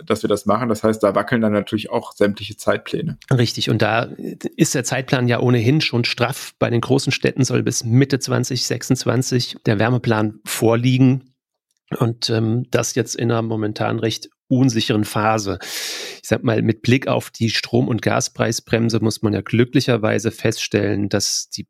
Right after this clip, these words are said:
Speaker 2: Preise ja doch auch wieder größtenteils unter den jeweiligen Preisdeckeln liegen. Ähm, der Stadtwerkeverband V K U hatte sich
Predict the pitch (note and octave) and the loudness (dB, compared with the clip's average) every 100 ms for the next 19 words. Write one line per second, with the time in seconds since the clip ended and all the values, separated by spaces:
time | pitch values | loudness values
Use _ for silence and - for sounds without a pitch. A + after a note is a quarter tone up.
0 | _ - G2 G#2+ G#2+ G2 G2 G#2+ - - | _ -4 0 0 0 -2 0 -2 -4 -8
1 | G#2 - - - A#2 G2 F#2+ G#2 A#2 B2 | -8 -10 -14 -4 0 0 -2 2 4 4
2 | - A2+ A2 G2+ G2+ - - - B2+ D#3 | 0 -2 -2 -2 -2 -4 -6 2 2 4
3 | C#3+ B2 B2 A#2+ A#2 A2+ G#2 G2 - G2+ | 2 4 2 4 2 2 0 -2 -4 -2
4 | G#2+ A#2 - G#2 G#2+ A2 G#2 G2+ - G#2 | 0 -2 -2 -2 0 0 0 -2 -2 -2
5 | G2+ B2 C#3+ C3 B2+ - - - - - | 2 4 6 6 4 -4 -12 -12 -14 -6
6 | A#2 G#2 G2+ G2+ G#2+ - - A#2 A2 A2 | -2 0 -2 -4 -6 -8 -2 -2 2 0
7 | G#2 G#2 G#2 - G#2+ G#2+ G#2 G2+ - G2+ | 0 -2 -2 -4 -4 -2 -2 -4 -4 -4
8 | - A2 A2 A#2+ A#2 G#2 - G2 G#2 | -4 -6 -2 2 2 0 -4 -8 -8